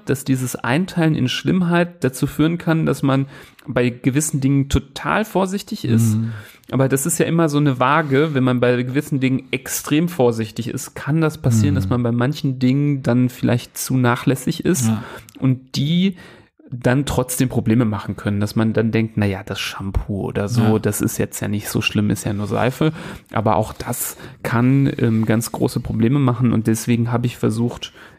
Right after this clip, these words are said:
Speaker 1: ähm, einfach alles auf eine Kappe
Speaker 2: Mhm.
Speaker 1: zu setzen,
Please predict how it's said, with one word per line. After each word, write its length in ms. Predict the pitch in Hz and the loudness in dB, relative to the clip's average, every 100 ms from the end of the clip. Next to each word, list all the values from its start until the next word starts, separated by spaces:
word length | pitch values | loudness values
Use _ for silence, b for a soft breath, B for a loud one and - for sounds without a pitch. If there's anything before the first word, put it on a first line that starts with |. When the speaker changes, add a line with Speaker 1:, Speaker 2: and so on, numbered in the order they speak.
| _ | _
Speaker 1:
ähm, 300 | 107 104 - - | 0 0 -2 -8
einfach 300 | 117 - - - | -8 -8 -10 -10
alles 460 | 117 127 139 - | 0 2 2 -4
auf 300 | - 117 - | -6 -6 -6
eine 500 | 110 117 139 135 131 - _ _ 135 | 0 2 4 4 0 -8 _ _ -4
Kappe 280 | 107 101 92 | -2 0 -2
Speaker 2:
Mhm. 40 | 92 | -2
Speaker 1:
zu 140 | 135 | -2
setzen, 560 | 131 135 139 - 143 | 2 2 0 -2 -2